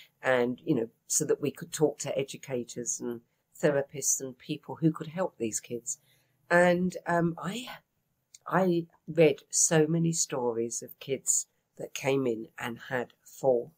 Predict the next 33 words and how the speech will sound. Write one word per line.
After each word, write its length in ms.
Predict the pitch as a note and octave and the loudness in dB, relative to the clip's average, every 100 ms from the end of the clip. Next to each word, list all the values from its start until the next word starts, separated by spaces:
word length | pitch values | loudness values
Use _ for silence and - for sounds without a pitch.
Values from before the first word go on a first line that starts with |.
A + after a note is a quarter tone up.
| _ | _
memory 460 | C3 B2 A2+ A2 - _ _ _ | -4 -2 -2 -8 -16 _ _ _
for 240 | - - - | 0 2 2
a 80 | - _ | -2 _
period 440 | - C3+ A#2+ A#2 A#2+ | -4 -2 -2 -4 -8
of 120 | - | -16
time. 400 | - A2+ A#2 - _ - _ _ _ - | -10 -8 -10 -12 _ -20 _ _ _ -6
Um, 360 | C3 A#2+ A#2 - - - | -2 -2 -4 -8 -18 -8
a 80 | - | 0
lot 220 | D3 E3 | 0 0
of 80 | C3+ | -2
them 240 | C3 B2 | -4 -2
lost 340 | C3 - - | -2 -2 -2
it 160 | - - _ - | -4 -6 _ -6
as 120 | - | -6
time 380 | - B2+ B2+ A#2+ | -4 -6 -4 -4
went 200 | B2+ A#2+ | -4 -4
on, 340 | A#2+ B2+ E3+ F3 _ _ _ _ | -6 -4 -4 -6 _ _ _ _
but, 280 | C#3+ C3 - - C#3 | 4 4 4 0 0
um, 280 | B2+ C3 - _ _ _ - | -2 -4 -12 _ _ _ -10
yeah, 340 | F#3+ D#3+ G2+ - | 2 2 2 -2
I 60 | C#3 | 2
mean, 180 | D3+ | 2
there's 160 | D#3 E3 | 2 0
too 200 | - A3 | -2 0
much 240 | C#3+ - | 0 0
evidence, 720 | C#3+ - - - - - - _ _ _ _ _ _ | -8 -8 -14 -18 -6 -4 -4 _ _ _ _ _ _
far 220 | G3 F3 | 0 0
too 240 | E3+ - G#2+ | 0 -4 -6
much 200 | A2 - | -10 -12
evidence 480 | - - - - - | -10 -10 -10 -4 -4
of 120 | - | -4
that 280 | A#2+ A#2 - | -8 -8 -6
to, 220 | - A2+ | -6 -8